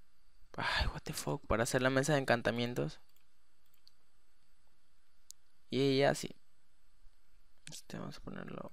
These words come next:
aquí. Eh, para, para encantar, aunque sea la espada y el pico. Este, tenemos treinta de experiencia.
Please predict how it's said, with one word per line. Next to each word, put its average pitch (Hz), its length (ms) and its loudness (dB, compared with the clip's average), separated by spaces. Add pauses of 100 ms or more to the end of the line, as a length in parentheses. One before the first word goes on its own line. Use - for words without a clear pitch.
(140)
aquí. - 500 4 (2750)
Eh, 113 1160 10 (340)
para, 117 560 12 (3000)
para 135 200 10
encantar, 127 580 10
aunque 143 220 6
sea 123 240 8
la 127 80 6
espada 135 420 10
y 123 60 8
el 113 100 6
pico. 156 500 2 (2500)
Este, - 240 2
tenemos 131 560 2
treinta 143 320 10
de - 20 12
experiencia. 139 840 4